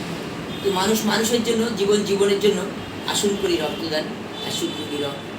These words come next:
বাঁচুক প্রাণ। এই পলিথিনের মধ্যে যে রক্তটা আমরা দেখতে পাচ্ছি,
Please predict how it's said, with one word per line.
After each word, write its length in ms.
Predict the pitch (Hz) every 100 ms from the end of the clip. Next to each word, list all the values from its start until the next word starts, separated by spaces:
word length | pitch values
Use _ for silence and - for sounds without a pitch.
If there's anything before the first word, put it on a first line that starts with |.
| -
বাঁচুক 280 | 135 151 147 -
প্রাণ। 200 | 170 - - - -
এই 120 | 214 233
পলিথিনের 380 | 226 226 247 240
মধ্যে 220 | 233 214
যে 160 | 196 196
রক্তটা 400 | 180 - 190 185
আমরা 160 | 185
দেখতে 300 | 175 165 180
পাচ্ছি, 360 | 208 214 - 160